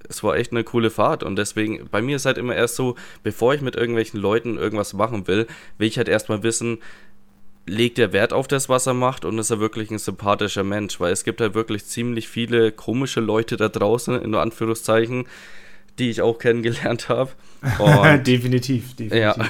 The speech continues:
Speaker 1: Ja. <laughs> Und ja, ich bin halt einer erst, ja, kann jeder machen, wie er will, aber ich bin halt erst einer, der so ein bisschen die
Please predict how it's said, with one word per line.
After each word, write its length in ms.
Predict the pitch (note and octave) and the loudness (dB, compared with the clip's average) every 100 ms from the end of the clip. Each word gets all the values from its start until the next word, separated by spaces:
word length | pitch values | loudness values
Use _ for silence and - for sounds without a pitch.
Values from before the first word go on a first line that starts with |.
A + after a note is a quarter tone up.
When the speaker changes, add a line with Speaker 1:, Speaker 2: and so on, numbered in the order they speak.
| D#3 C#3+ - | 2 2 2
Speaker 1:
Ja. 180 | E3+ - - - - - | -2 -2 -10 -12 -8 2
<laughs> 0 | |
Und 640 | A#2+ A#2 A2+ A2+ - - - - | 4 6 4 2 -6 -14 -18 -16
ja, 460 | F#2 G2+ A2 A2+ F#2 - - | -4 2 4 4 2 -8 -14
ich 200 | - - | -12 -2
bin 120 | A2+ | 0
halt 140 | A2 - | 2 2
einer 240 | G#2 G#2+ | 2 2
erst, 560 | F#2 G2+ G2+ - - - - | 2 2 2 -4 -12 -18 -16
ja, 300 | - - A1+ | -14 -8 -8
kann 360 | - - G2 G#2+ | -10 -8 -4 0
jeder 200 | A#2 A#2+ | 2 2
machen, 260 | A#2 A2 G#2 | 0 -2 -2
wie 60 | G2+ | 0
er 60 | |
will, 140 | A2+ G2+ | 2 2
aber 160 | F2+ | 0
ich 100 | G2 | -2
bin 140 | G#2 G2+ | -2 -2
halt 120 | F#2+ | 0
erst 260 | G2+ - | -2 -2
einer, 260 | D2 F#2+ G2 | -4 -4 -4
der 240 | G2 G2 F#2+ | -2 -2 -2
so 160 | G2 | -4
ein 100 | F#2+ | -4
bisschen 260 | F#2 - F#2+ | -6 -6 -6
die 160 | F#2 | -6